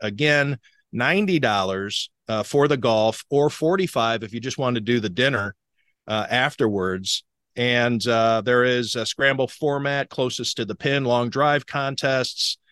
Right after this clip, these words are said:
Uh, get your, uh, registration in by September first, please. And, um, go to team hosmer dot com. Team Hosmer, H O S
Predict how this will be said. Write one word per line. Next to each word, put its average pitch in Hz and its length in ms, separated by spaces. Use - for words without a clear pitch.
Uh, 113 240
get 151 300
your, 143 720
uh, 117 360
registration 147 760
in 135 280
by 117 200
September 123 540
first, 156 400
please. 101 500
And, 127 500
um, 123 540
go 147 220
to 160 240
team 175 400
hosmer 151 560
dot 131 320
com. 147 440
Team 151 260
Hosmer, 131 540
H 139 260
O 131 340
S 135 380